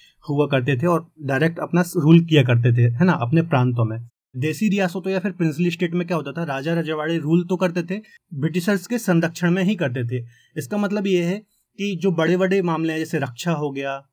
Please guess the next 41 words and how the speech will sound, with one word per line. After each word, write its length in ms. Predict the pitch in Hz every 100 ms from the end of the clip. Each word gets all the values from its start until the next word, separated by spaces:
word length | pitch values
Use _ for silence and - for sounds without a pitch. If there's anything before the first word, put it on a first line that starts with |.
| _ -
है 60 | 170
ना, 100 | 139
संचार 540 | 117 143 127 151 156
हो 160 | 135 131
गया। 280 | 131 127 123 _ -
तो 100 | 190
ये 200 | 165 214
सारे 280 | 202 180
बड़े-बड़े 380 | 180 175 185 185
जो 100 | 185
मामले 280 | 175 156 156
थे 120 | 185
वो 120 | 180
ब्रिटिशर्स 480 | 139 135 143 190 175
के 100 | -
under 260 | 160 151 151
में 100 | 147
रहते 200 | 139 127
थे, 120 | 170
बाकी, 420 | 151 139 170 165 _
बाकी 240 | 143 123 160
राजा 240 | 135 135
रजवाड़े 480 | 143 135 139 127 160
अपने 380 | 170 - 160 160
राज्यों 340 | 123 120 131
में 200 | 143 202
शासन 340 | 170 135 170 180
किया 200 | 170 120
करते 260 | 117 120
थे। 100 | 120
और 200 | 123 165
एक 100 | 202
होता 240 | 196 175 170
था 100 | 190
ब्रिटिश 360 | 156 156 165
इंडिया। 240 | 143 127 123
ब्रिटिश 280 | 123 170
इंडिया 280 | 190 185 190
का 100 | 185
मतलब 320 | 180 175 165
है 120 | 180